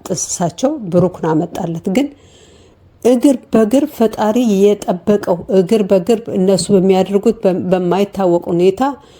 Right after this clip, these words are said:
እ፣ ልባቸውን እየቀየረ ይሆን በምናምን ፈጣሪ ጠብቆት እችን ያክል ህይወት ሰጥቶታል። ይሄ እስከ ዛሬ ድረስ አቆይቶታል፣ ወደፊቱም ያቆየዋል። በእነሱ ባሉበት ደረጃ ስታዩት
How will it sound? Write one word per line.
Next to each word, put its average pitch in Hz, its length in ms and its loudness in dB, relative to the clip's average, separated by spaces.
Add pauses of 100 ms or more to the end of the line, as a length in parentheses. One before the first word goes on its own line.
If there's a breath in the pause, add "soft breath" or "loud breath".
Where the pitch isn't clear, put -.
(260 soft breath)
እ፣ 180 220 4
ልባቸውን 190 640 2
እየቀየረ 196 560 2
ይሆን 175 300 0
በምናምን 190 600 0
ፈጣሪ 196 560 0
ጠብቆት - 680 -6
እችን 220 400 -4
ያክል 175 340 -2
ህይወት 170 320 -2
ሰጥቶታል። - 480 -16 (640 soft breath)
ይሄ 202 240 4
እስከ 208 280 2
ዛሬ 165 280 2
ድረስ 185 320 -4 (360)
አቆይቶታል፣ 170 800 -6 (380 soft breath)
ወደፊቱም 180 460 2
ያቆየዋል። 165 540 -4 (580 soft breath)
በእነሱ 233 640 4
ባሉበት 214 520 2
ደረጃ 170 500 0
ስታዩት 233 720 0